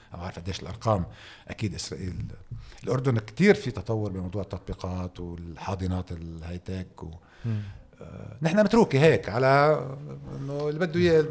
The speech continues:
Speaker 1: كيف ما شو،
Speaker 2: بد-
Speaker 1: شاطر فيها ولا برافو عليك، يعني
Speaker 2: آه.
Speaker 1: هي، هي هيك
Speaker 2: ما
Speaker 1: عم
Speaker 2: في،
Speaker 1: بتصير.
Speaker 2: ما في إطار مساعد.
Speaker 1: بالضبط.
Speaker 2: طيب، آخر سؤال بهالإطار اللي واحد عم بيجرب يفتح فيه على محل الاحتمال الإيجابي. إذا مشينا بالسيناريو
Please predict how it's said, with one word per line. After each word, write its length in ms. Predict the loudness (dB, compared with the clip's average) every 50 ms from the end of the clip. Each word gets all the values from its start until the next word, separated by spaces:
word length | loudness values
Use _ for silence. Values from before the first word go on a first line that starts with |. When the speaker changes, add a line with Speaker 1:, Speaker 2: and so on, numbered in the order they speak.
| -2 -10 -10 -12 -12 -10
Speaker 1:
كيف 140 | -2 2 4
ما 120 | 6 6
شو، 160 | 6 4 0
Speaker 2:
بد- 200 | 0 2 6 6
Speaker 1:
شاطر 320 | 6 8 8 8 8 8 6
فيها 160 | 8 8 8
ولا 120 | 10 10
برافو 220 | 12 12 12 12 12
عليك، 300 | 12 12 10 10 10 6
يعني 160 | 4 4 6
Speaker 2:
آه. 160 | 4 4 2 -2 -4 -6 -4 -2
Speaker 1:
هي، 60 | 0 2 4
هي 20 | 6
هيك 160 | 6 6 6
Speaker 2:
ما 60 | 6
Speaker 1:
عم 60 | 6
Speaker 2:
في، 100 | 6 6
Speaker 1:
بتصير. 160 | 4 6 6
Speaker 2:
ما 60 | 4 2
في 260 | 2 2 2 2 2
إطار 400 | 4 6 8 8 8 6 4 2
مساعد. 480 | 0 2 4 6 8 8 8 6 4 2 -2 -8 -14 -10 -8
Speaker 1:
بالضبط. 240 | -6 -2 0 2 4
Speaker 2:
طيب، 140 | 4 4 4 4
آخر 280 | 4 4 6 6 4 2
سؤال 580 | 2 2 0 2 4 6 6 6 6 4 2 -2 -8 -14 -16 -6
بهالإطار 920 | 0 4 4 6 6 6 6 4 4 4 2 0 -2 2 2 2 4 4 4
اللي 140 | 2 2
واحد 220 | 4 4 4 2 2
عم 140 | 2 2 2
بيجرب 400 | 6 6 8 8 8 6 4 4
يفتح 320 | 2 0 0 0 -2 0
فيه 220 | 0 2 4 4
على 200 | 6 4 4 4
محل 480 | 2 0 0 2 4 4 6 6 4 2 0 -4 -2
الاحتمال 800 | 0 0 2 0 0 -2 -4 -6 -2 2 2 4 4 4 4 4
الإيجابي. 540 | 2 0 0 0 2 2 2 2 0 -4 -6 -8 -14 -20 -18 -16 -16 -16 -16 -16 -18 -20 -20 -10 -4 0
إذا 180 | 4 4 4
مشينا 340 | 4 4 4 4 6 6 6
بالسيناريو 960 | 6 4 2 2 2 2 2 4 4 4 4 4 4 4 4 2 0 0